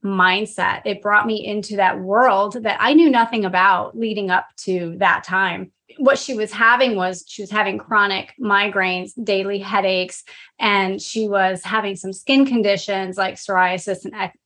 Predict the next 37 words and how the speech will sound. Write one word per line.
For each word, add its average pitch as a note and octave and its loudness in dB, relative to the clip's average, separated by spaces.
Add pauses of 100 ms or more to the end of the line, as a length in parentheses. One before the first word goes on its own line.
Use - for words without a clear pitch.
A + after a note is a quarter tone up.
uh, F#3 0
eczema. G3 0 (260)
So A#3+ 4 (160)
she C#4 -4
was B3 -2
just F4 -2 (440)
really B3+ 2
not A3 4 (200)
a G#3+ 0
very G3+ 0
healthy G#3 -2
little F#3+ -2
girl F#3 0 (580)
from G3+ 2
the G3+ 0
ages G3+ 0
of G3 -2
five F#3 4
to F#3+ -4 (200)
eight. A3+ 0 (120)
And G#3+ 0
she, B3 -6
she - -6
looked E4+ 2
sick. - -2
She G#3+ -6
was G3 -4
very, C4 2 (300)
very A#3+ 2
pale. A3+ -4
She G#3+ -10
had F#3 -8
dark F#3+ -2
circles A3 -6
under G3+ -2
her G3+ 0
eyes. F#3 2